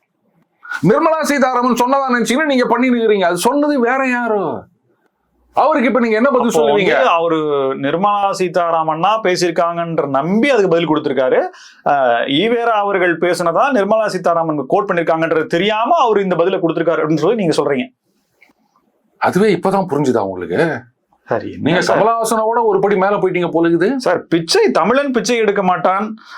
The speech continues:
Speaker 2: அதுவும் உங்கள் பிச்சையை ஏற்க மாட்டான்.
Speaker 1: அப்ப இதெல்லாம் அவர் பெரியாருக்கு கொடுத்த பதில்.
Speaker 2: தங்கச்சி,
Speaker 1: அப்படி எடுத்துக்கலாமா?
Speaker 2: தங்கச்சி,
Speaker 1: சரி,
Speaker 2: இதெல்லாம் சொல்றாரு
Speaker 1: சரி,
Speaker 2: சார்.
Speaker 1: இப்ப எனக்கு பதில் சொல்லுங்க. அப்ப வந்து இது நிர்மலா சீதாராமனுடைய சொந்த கருத்து கிடையாது, ஈவேரா அவர்கள் பேசின கருத்து,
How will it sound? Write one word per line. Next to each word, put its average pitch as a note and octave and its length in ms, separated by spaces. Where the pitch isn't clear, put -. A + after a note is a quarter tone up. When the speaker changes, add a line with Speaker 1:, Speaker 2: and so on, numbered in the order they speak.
Speaker 2:
அதுவும் G#3+ 360
உங்கள் A#3+ 280
பிச்சையை A#3 440
ஏற்க A3+ 240
மாட்டான். G3+ 560
Speaker 1:
அப்ப A#3+ 260
இதெல்லாம் A#3+ 340
அவர் A#3 200
பெரியாருக்கு A#3 500
கொடுத்த G#3 280
பதில். F#3+ 360
Speaker 2:
தங்கச்சி, F3 200
Speaker 1:
அப்படி A#3 180
எடுத்துக்கலாமா? B3 600
Speaker 2:
தங்கச்சி, G#3 360
Speaker 1:
சரி, A3+ 160
Speaker 2:
இதெல்லாம் B3 240
சொல்றாரு G#3+ 300
Speaker 1:
சரி, C#3+ 160
Speaker 2:
சார். F#3 80
Speaker 1:
இப்ப G#3+ 220
எனக்கு F#3 280
பதில் E3+ 160
சொல்லுங்க. F2+ 440
அப்ப F3+ 240
வந்து G3 200
இது F#3+ 100
நிர்மலா G3+ 520
சீதாராமனுடைய C#3+ 760
சொந்த E3+ 320
கருத்து C#3 320
கிடையாது, C3+ 580
ஈவேரா F3+ 380
அவர்கள் A2+ 360
பேசின A#2+ 360
கருத்து, G3+ 480